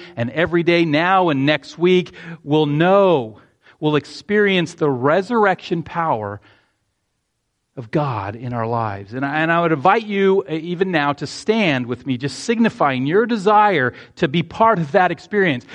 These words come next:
to be part of his body, to be part of who he fills all in all. Would, would you stand with me as I pray?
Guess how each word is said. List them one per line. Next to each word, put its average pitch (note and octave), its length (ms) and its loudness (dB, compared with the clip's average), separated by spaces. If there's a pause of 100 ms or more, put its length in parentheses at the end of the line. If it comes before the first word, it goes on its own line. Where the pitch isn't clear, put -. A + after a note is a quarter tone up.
(120)
to E3+ 80 -2
be E3+ 140 0
part G#3+ 280 2
of F#3 80 0
his F3 160 2
body, E3 560 0 (200)
to D3+ 80 -6
be E3 80 2
part G#3 260 4
of F3+ 100 -2
who F#3 120 0
he D#3+ 80 2
fills E3 560 2
all E3 340 2
in D#3 100 0
all. C3 320 0 (180)
Would, D#3 300 -4
would D#3 140 -4
you E3+ 60 -4
stand F3+ 420 0
with D3 160 -2
me D3+ 140 0
as B2 120 -2
I B2 100 -2
pray? G2+ 360 -16